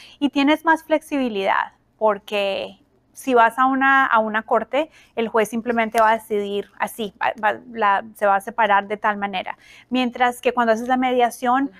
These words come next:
Speaker 1: hay más flexibilidad, puedes ser más creativo. Ahora, cuando, después de que se hace la mediación,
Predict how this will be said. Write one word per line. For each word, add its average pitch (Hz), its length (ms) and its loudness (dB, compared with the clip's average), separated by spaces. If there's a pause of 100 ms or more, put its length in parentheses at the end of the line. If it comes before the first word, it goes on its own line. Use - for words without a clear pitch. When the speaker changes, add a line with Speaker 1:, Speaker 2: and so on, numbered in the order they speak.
(100)
Speaker 1:
hay 226 160 0
más 226 300 -2
flexibilidad, 226 680 -6
puedes 214 200 -2
ser 233 160 -2
más 220 260 -4
creativo. 202 640 -4 (240)
Ahora, 226 500 4 (1120)
cuando, 233 260 4
después 226 200 0
de 240 80 2
que 247 80 -6
se 262 80 0
hace 247 120 -6
la 254 120 4
mediación, 277 800 2